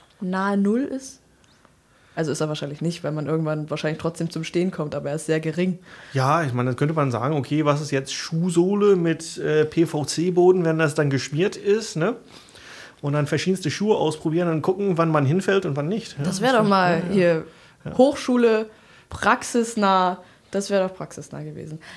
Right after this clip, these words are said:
Speaker 1: Ähm, nur falls das mal irgendwem von unseren HörerInnen zu Hause auch passiert, dass mal zwei Liter Öl zu Hause auslaufen,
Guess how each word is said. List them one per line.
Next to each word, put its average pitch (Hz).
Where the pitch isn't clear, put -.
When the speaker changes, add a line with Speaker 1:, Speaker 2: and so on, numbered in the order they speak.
Speaker 1:
Ähm, 190
nur 233
falls 208
das 202
mal 185
irgendwem 185
von 175
unseren 175
HörerInnen 180
zu 151
Hause 175
auch 233
passiert, 233
dass 190
mal 180
zwei 180
Liter 175
Öl 233
zu 214
Hause 208
auslaufen, 196